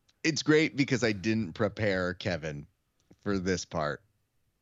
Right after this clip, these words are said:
Uh, I did tell him some things happened, but I, I didn't kinda give him an area to circle. So remember when I said just a few seconds ago, sometimes Kevin will take a shot in the dark and be on the dartboard.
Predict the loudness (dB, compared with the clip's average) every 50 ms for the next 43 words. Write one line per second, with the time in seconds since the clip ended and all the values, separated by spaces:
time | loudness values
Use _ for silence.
0 | _ _ -6 -4 -4 -4 -4 -6 -6 -6 -6 -4 -2 -2 -2 2 2 2 2 2
1 | 0 -2 -2 -2 -2 -4 -6 -8 -6 -6 -8 -8 -8 -10 -12 -12 -12 -12 -10 -8
2 | -8 -8 -8 -8 -8 -8 -8 -8 -8 -8 -10 -10 -6 -4 -4 -4 -4 -4 -6 -6
3 | -8 -6 -6 -6 -4 -4 -2 -2 0 -2 -2 -4 -4 -4 -4 -2 -4 -4 -4 -4
4 | -6 -6 -6 -6 -6 -2 2 2 2 4 4 4 6 8 8 8 8 6 6 6
5 | 6 6 4 4 4 4 4 4 2 2 -2 -4 -6 -6 -4 -2 -2 -2 -2 -2
6 | -4 -4 -4 -8 -8 -8 -6 -6 -6 -6 -4 -2 0 0 -2 -2 -2 -2 -2 -2
7 | -2 -4 -2 -4 -4 -4 -4 -4 -2 -2 -2 -2 -2 -4 -4 -4 -4 -4 -4 -4
8 | -6 -6 -6 -4 -4 -6 -6 -10 _ 0 0 2 2 0 -2 -2 -2 0 0 -2
9 | -4 -4 -4 -6 -6 -6